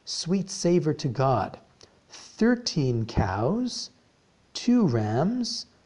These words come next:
and seven, and fourteen lambs that are unblemished. "Uminchatam solet bilulav hashamen," and their meal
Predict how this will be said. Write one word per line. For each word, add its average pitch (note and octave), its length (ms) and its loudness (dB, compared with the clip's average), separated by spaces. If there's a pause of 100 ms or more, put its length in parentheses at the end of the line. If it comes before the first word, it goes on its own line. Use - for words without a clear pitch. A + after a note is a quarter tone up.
(220)
and C3+ 200 -2
seven, F3 800 0 (100)
and C3+ 180 2
fourteen E3 920 0
lambs D#3 680 0 (260)
that C#3 280 -2
are E3 260 2
unblemished. A#2 840 -2 (760)
"Uminchatam C#3+ 880 2
solet D#3+ 500 2
bilulav A#2 420 0
hashamen," E3 760 0 (360)
and C#3 160 0
their B2+ 100 4
meal F3+ 420 4